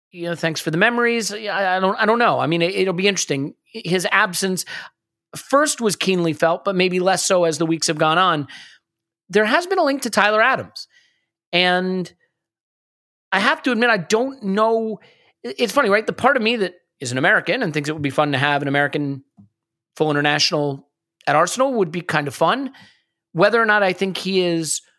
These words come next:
the caliber of player and the type of player that, that adds what would be missing is, is an interesting question. But you do look at it, central midfield, twenty-two years old, I believe, ticks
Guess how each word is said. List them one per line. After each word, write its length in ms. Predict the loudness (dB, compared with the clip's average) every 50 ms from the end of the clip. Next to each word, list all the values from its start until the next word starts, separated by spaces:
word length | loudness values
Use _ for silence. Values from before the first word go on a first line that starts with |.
| _ _ _ _ _ _ _ -4
the 80 | -4
caliber 400 | 0 2 2 2 2 2 2 2
of 80 | 0 2
player 180 | 2 2 2
and 100 | 2 2
the 60 | -2 -2
type 260 | -2 -2 -2 -2 -6
of 60 | -6
player 260 | -2 0 0 2 2 0
that, 180 | -2 -6 -4 -4
that 180 | -4 -4 -4 -2 0
adds 360 | 0 2 2 2 0 -2 -4
what 260 | -2 -2 -2 0 -2
would 160 | -4 -2 -2
be 120 | -4 -2 -2
missing 400 | 0 0 0 0 -2 -2 -2 -4
is, 180 | -4 -4 -6
is 200 | -6 -6 -6 -4
an 60 | -4 -4
interesting 280 | -4 -4 -6 -6 -4
question. 300 | -2 -2 -2 -2 -2 -2
But 140 | -4 -4 -4
you 60 | -6
do 220 | -4 -4 -4 -2 0
look 200 | -2 0 0 0
at 60 | 0
it, 140 | -2 -4 -8 -14 -20 -20 -16 _
central 320 | -4 -2 -2 0 0 0 0
midfield, 460 | 0 -2 0 0 0 2 0 0 -2
twenty-two 400 | -2 -2 -2 -2 -2 -2 -2 -2
years 220 | -2 -2 -2 0
old, 200 | 0 -2 0 0
I 80 | 0 -2
believe, 400 | -2 -2 -4 -4 -4 -6 -6 -6
ticks 440 | -6 -6 -4 -4 -6 -6 -8 -8